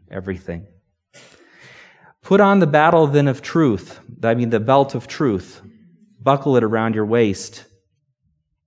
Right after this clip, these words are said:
Truth is sometimes hard for us to get our heads around. Maybe that's something, too, that's revealed. "With the breastplate of righteousness in place." Again,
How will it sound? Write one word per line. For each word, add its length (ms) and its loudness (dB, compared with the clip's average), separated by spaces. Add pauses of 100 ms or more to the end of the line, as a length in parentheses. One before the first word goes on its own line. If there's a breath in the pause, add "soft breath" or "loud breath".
(1200)
Truth 280 -4
is 140 -6
sometimes 720 -4 (120)
hard 240 -2
for 160 -2
us 160 -6
to 100 -12
get 160 -4
our 120 -2
heads 280 -6
around. 520 -10 (960 soft breath)
Maybe 240 -6
that's 260 -4
something, 460 -4
too, 400 -6
that's 280 -14
revealed. 540 -10 (800 loud breath)
"With 120 0
the 80 2
breastplate 640 2
of 120 -2
righteousness 1120 -2 (120)
in 200 -10
place." 640 -12 (1400)
Again, 600 -4